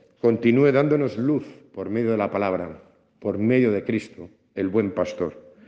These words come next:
y continúe dándonos su esencia, su savia, por medio del Santísimo Sacramento del altar.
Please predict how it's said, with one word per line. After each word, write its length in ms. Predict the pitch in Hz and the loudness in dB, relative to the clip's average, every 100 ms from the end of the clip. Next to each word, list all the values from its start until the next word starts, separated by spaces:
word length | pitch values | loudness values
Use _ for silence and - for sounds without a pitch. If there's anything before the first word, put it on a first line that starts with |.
| - - - - - | -20 -20 -20 -20 -2
y 80 | 120 | 2
continúe 720 | 120 127 117 120 131 160 147 | 4 2 2 2 2 2 2
dándonos 380 | 139 131 123 120 | 2 0 -2 -4
su 120 | 104 | -8
esencia, 560 | - 123 117 - 92 92 | -6 -4 -4 -6 -12 -12
su 160 | - | -14
savia, 500 | - 117 98 92 85 - - _ _ _ | -2 0 0 -4 -6 -14 -20 _ _ _
por 180 | 101 98 | -2 2
medio 280 | 117 120 120 | 4 4 2
del 120 | 110 | 0
Santísimo 580 | 104 95 120 117 117 110 | -4 -4 -4 -4 -4 -6
Sacramento 600 | 95 90 90 95 92 92 | -6 -8 -6 -6 -6 -4
del 120 | 90 | 0
altar. 520 | 90 87 85 87 - | 0 0 -4 -6 -16